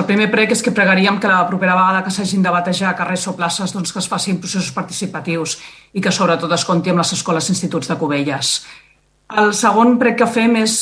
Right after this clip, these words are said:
eh, conèixer el projecte d'eliminació del port de la tèrmica. En els anteriors plens s'havien preguntat al respecte, la resposta del govern era que no tenia cap coneixement de cap projecte, però ens ha sorprès veure publicat part d'aquest, eh,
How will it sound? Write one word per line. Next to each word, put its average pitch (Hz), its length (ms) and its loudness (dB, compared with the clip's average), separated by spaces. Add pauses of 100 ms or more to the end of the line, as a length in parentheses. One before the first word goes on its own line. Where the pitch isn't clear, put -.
eh, 202 240 0
conèixer 196 380 0
el 190 60 -2
projecte 190 340 -2
d'eliminació 185 500 -2
del 175 160 -2
port 170 140 -6
de 175 80 -2
la 156 100 -4
tèrmica. 151 540 -4 (340)
En 185 80 4
els 185 140 2
anteriors 214 400 0
plens 214 260 0
s'havien 196 480 0
preguntat 175 500 0
al 175 120 0
respecte, 233 500 -2
la 220 100 0
resposta 190 460 -4
del 175 320 0
govern 170 420 -2
era 170 220 -4
que 175 100 -2
no 170 200 0
tenia 175 320 -2
cap 170 180 -6
coneixement 170 480 -2
de 165 80 -2
cap 170 180 -4
projecte, 214 540 -2 (480)
però 190 140 2
ens 190 120 2
ha 208 60 0
sorprès 226 520 4
veure 208 340 4
publicat 202 580 0
part 190 240 0
d'aquest, 190 380 -4
eh, 175 340 -2